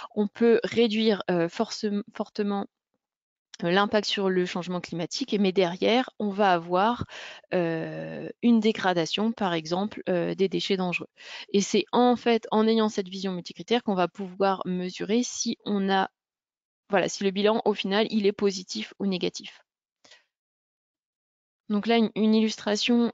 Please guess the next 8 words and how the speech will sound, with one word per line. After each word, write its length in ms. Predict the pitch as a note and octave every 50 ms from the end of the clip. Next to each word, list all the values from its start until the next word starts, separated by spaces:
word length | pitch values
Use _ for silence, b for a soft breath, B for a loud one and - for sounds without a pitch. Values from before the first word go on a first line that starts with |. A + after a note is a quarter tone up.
| - -
euh, 380 | F3 E3 E3+ E3 E3 E3 E3 - -
avec, 480 | F#3+ F#3+ F3 F#3+ F#3+ G3 - - -
euh, 360 | F#3 E3+ E3 E3 E3 E3 E3+ - -
une 220 | G3 G3 G3 F#3+
pièce 380 | - - - G3+ G3 G3 - -
en, 280 | F3 E3 E3 E3 E3+ -
en 120 | - F3+
polypo-, 420 | E3+ - F#3 E3 E3 - - F3